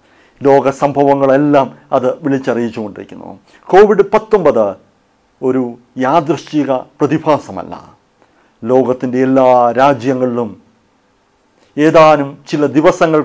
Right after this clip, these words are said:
കൊണ്ട് ഈ മാരക പകർച്ചവ്യാധി പടർന്നെത്തിയെങ്കിൽ അത് വിളിച്ചു പറയുന്ന ഒരു യാഥാർത്ഥ്യമുണ്ട്, നമ്മുടെ കർത്താവ് അടുക്കെ വാതിൽക്കൽ ആയിരിക്കുന്നു. അവിടുന്ന് വേഗം വരും, നമ്മുടെ കണ്ണുനീരെല്ലാം അവിടുത്തെ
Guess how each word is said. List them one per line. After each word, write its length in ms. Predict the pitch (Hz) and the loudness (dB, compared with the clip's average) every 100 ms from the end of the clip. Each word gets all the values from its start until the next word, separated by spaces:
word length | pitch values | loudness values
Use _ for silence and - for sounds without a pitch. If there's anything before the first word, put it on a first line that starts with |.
| 147 | -2
കൊണ്ട് 260 | 139 131 120 - _ _ _ | -2 0 -2 -4 _ _ _
ഈ 120 | 147 143 135 139 | -6 -6 -6 -10
മാരക 460 | 143 170 190 180 160 160 - | -6 0 2 4 2 0 0
പകർച്ചവ്യാധി 800 | 160 180 - 180 151 135 127 113 - _ _ _ _ _ _ _ _ - | 0 0 0 -2 0 0 -2 -8 -14 _ _ _ _ _ _ _ _ -2
പടർന്നെത്തിയെങ്കിൽ 920 | 156 214 220 214 - 160 127 98 95 92 95 _ _ _ _ - | 2 4 4 2 0 -2 -4 -4 -12 -14 -20 _ _ _ _ -14
അത് 100 | 110 110 | -8 -4
വിളിച്ചു 260 | 127 131 131 | -4 -4 -2
പറയുന്ന 320 | 127 127 123 131 | 0 0 -2 -4
ഒരു 80 | 131 | -2
യാഥാർത്ഥ്യമുണ്ട്, 720 | 131 131 135 123 131 127 123 123 113 _ _ _ _ - | -2 0 0 -2 -6 -6 -4 -4 -6 _ _ _ _ -10
നമ്മുടെ 240 | 123 127 120 | -4 -4 -2
കർത്താവ് 520 | 123 - 123 120 120 117 113 _ 117 | -4 0 2 2 0 -4 -8 _ -6
അടുക്കെ 380 | 120 127 123 110 110 _ 110 | -6 -6 -6 -8 -10 _ -6
വാതിൽക്കൽ 480 | 110 107 107 110 95 - - | -4 -6 -10 -12 -12 -16 -20
ആയിരിക്കുന്നു. 480 | - - - 82 87 _ _ - | -20 -20 -20 -20 -20 _ _ -4
അവിടുന്ന് 280 | 127 160 170 | -2 0 0
വേഗം 260 | 170 170 143 95 | 0 0 -4 -6
വരും, 200 | 85 78 71 _ _ | -12 -16 -20 _ _
നമ്മുടെ 240 | 127 160 185 185 | -6 0 0 2
കണ്ണുനീരെല്ലാം 720 | 165 165 160 147 147 131 110 - - - | 0 -2 -2 0 4 4 2 -2 -8 0
അവിടുത്തെ 360 | 151 151 151 | 2 2 0